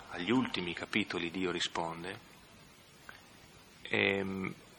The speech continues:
Giobbe vuole esattamente questa relazione, cioè vuole che Dio gli parli,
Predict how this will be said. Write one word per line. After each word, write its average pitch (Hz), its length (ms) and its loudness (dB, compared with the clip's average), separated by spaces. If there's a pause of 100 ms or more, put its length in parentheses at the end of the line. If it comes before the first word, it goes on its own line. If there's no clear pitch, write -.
(600)
Giobbe 156 360 8
vuole - 220 10
esattamente 151 640 8
questa 143 300 8
relazione, 98 840 4 (440)
cioè 107 140 0
vuole 156 260 12
che 113 120 8
Dio 190 340 8
gli 135 200 10
parli, 95 520 8